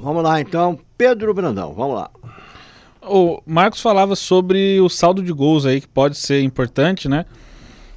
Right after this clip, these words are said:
Speaker 2: Ontem o A B C passou o América em número de gols marcados, né? Foi a trinta e sete gols marcados, o América tem trinta e cinco. Os dois levaram rigorosamente a mesma quantidade de gols, são dez.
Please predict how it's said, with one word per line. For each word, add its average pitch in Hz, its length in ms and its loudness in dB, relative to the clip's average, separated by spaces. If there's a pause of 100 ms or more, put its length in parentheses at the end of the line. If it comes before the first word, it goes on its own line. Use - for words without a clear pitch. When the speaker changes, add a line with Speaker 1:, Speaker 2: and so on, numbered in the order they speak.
Speaker 2:
Ontem 175 480 2
o 170 720 0
A 143 40 0
B 151 120 0
C 165 180 -4
passou 180 480 -4
o 190 40 0
América 143 640 -2
em 131 180 -4
número 131 300 -2
de 127 80 -10
gols 123 280 -4
marcados, 143 920 -4 (400)
né? 117 140 -6
Foi 120 220 -4
a 113 40 -4
trinta 160 380 -6
e 135 80 -4
sete 123 380 -6
gols 120 240 -6
marcados, 131 640 -6
o 127 40 -2
América 113 600 -6 (160)
tem 110 140 -6
trinta 117 280 -8
e 113 80 -4
cinco. 156 380 -8 (560)
Os 127 120 -4
dois 151 220 6
levaram 131 360 2
rigorosamente 127 720 -2
a 123 60 -2
mesma 147 480 0
quantidade 127 460 -4
de 143 100 -8
gols, 147 360 -4
são 127 200 -4
dez. 120 480 -4